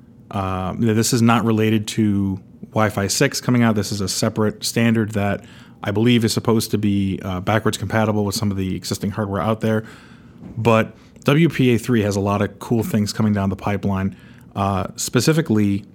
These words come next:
in the W P A, uh, three personal space. Um, the, a, a new feature that's being, uh, released is called Simultaneous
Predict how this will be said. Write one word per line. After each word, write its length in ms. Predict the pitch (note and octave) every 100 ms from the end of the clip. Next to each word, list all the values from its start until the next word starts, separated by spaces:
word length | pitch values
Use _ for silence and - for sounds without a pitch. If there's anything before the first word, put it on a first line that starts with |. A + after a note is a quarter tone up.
| - -
in 80 | A#2
the 80 | G#2+
W 260 | A2+ A#2
P 340 | A2+ A#2 G#2 G2+
A, 220 | - -
uh, 300 | G#2 G#2 -
three 320 | - A#2+ G2+
personal 560 | - - C#3+ - G#2+ F#2+
space. 480 | - F2+ - - - - - - - -
Um, 580 | G#2+ G#2 G2 F#2 D2 - - - - - - - - - -
the, 680 | A2+ A2 A#2 A2+ G#2+ G#2 A2 - - - - - -
a, 80 | A#2+
a 140 | A2+
new 140 | B2 C#3+
feature 340 | - B2+ B2+
that's 200 | A2 G#2
being, 400 | - A2 G#2 G2
uh, 360 | G#2 G2 G2 -
released 460 | G#2 G#2+ A2+ G#2+ G2
is 140 | G2+
called 520 | - A2 G2 F#2+ -
Simultaneous 640 | - C3 C3+ B2+ B2 A#2